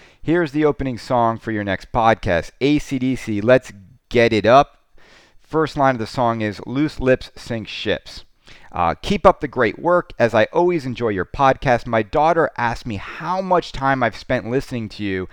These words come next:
and I figured out about six days of my life. I've listened to <laughs> almost all your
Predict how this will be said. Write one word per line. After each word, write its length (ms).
and 140
I 80
figured 720
out 340
about 400
six 380
days 400
of 100
my 160
life. 720
I've 220
listened 420
to 120
<laughs> 80
almost 380
all 240
your 300